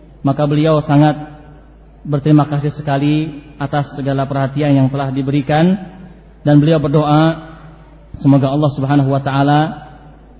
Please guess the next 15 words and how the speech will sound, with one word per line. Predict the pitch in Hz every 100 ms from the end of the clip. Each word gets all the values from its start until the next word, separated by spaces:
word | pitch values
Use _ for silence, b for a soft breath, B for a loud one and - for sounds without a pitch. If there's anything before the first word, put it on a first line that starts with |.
| - -
me-, | 143 139 139 135
mengampuni | 143 147 143 160 165 156 143 147
kita | 147 143 143
semua | 143 143 143 143 143 - -
dan | 131
kedua | 135 143 135
orang | 135 131
tua | 139 135
kita, | 143 147 165 185 - - - - - - - -
dan | 143 143
akhirnya | 131 143 151
di | 143 135
situ | 139 147 147 143 - - - 143
juga, | 139 143 143
eh, | 143 143 139